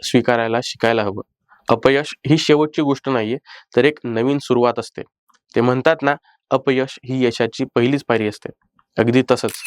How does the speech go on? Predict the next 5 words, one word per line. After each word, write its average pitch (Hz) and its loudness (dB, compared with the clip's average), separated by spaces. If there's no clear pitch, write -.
तिसरं, 156 4
यूपीएससी 131 2
सारख्या 120 -2
परीक्षांच्या 117 -2
तयारीसाठी 120 -2